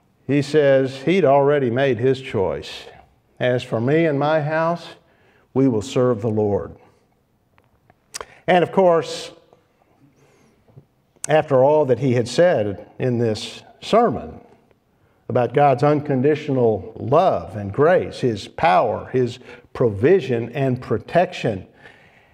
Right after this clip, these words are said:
that was the obvious choice. That was the right choice. That's the only choice.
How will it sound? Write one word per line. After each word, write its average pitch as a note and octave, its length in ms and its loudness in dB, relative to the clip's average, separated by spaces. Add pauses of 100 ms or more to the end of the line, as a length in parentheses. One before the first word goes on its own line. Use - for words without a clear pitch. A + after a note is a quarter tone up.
(760)
that F#3 220 2
was D3+ 120 -2
the C3+ 120 4
obvious C3+ 420 2
choice. C4 600 -4 (800)
That G3 160 2
was D#3 140 0
the E3+ 100 4
right E3 280 2
choice. B3 300 0
That's G3+ 260 2
the A3 160 0
only C4+ 440 2
choice. - 680 -2